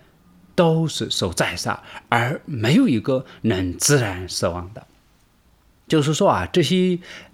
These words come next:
牛羊类一直要用到老死之间，哎，除非已经老了，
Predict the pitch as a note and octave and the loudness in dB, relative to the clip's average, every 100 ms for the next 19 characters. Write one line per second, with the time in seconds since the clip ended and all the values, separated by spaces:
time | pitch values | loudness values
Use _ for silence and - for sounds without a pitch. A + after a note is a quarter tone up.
0 | _ _ _ _ - B2+ F#3 F3 A2 A2+ | _ _ _ _ 0 4 4 2 0 0
1 | C#3+ - - C4+ F4 B3 E3 - E3+ D#3+ | -2 -2 0 2 4 2 2 0 0 -2
2 | - _ - B2+ G2 G#2+ A2+ A2 G#2 D#2 | -8 _ 0 2 2 2 0 -2 -2 -4
3 | F2 - - - G2+ G2 E2+ F#2 B2+ C#3+ | -8 -10 -18 -4 0 0 0 -2 -2 -4
4 | - - F2+ - - - _ _ _ _ | -6 -8 -10 -10 -12 -14 _ _ _ _
5 | _ _ _ - G#2 - E3 G3 E3+ A#2+ | _ _ _ -2 0 2 4 6 4 4
6 | C#3+ E2 F2+ G2+ - | 2 0 -4 -6 -8